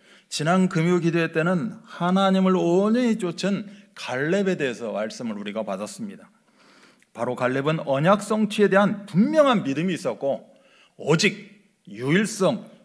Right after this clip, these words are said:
재창조의 축복을 분명히 내가 가-, 가질 것이다 라는 확신 가운데 있었던 겁니다.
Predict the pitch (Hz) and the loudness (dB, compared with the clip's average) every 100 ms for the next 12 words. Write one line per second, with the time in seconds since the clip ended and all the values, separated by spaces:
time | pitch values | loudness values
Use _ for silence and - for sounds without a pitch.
0 | _ - - 170 180 - 247 247 226 196 | _ -4 2 2 2 -2 0 2 2 0
1 | - - 170 120 - - _ _ - 202 | -4 -6 -4 -4 -6 -20 _ _ -4 -2
2 | 294 339 311 240 214 170 143 139 - - | 2 2 6 6 6 4 2 0 -4 -10
3 | 135 165 202 180 - 98 104 120 - - | 0 2 2 0 0 0 0 -2 -4 -16
4 | - _ 107 107 135 170 - 160 160 165 | -20 _ -8 -4 -4 -6 -8 -8 -6 -6
5 | 143 127 110 104 104 131 113 127 107 92 | -4 -2 -2 -4 -6 -8 -6 -4 -4 -6
6 | 90 - | -12 -20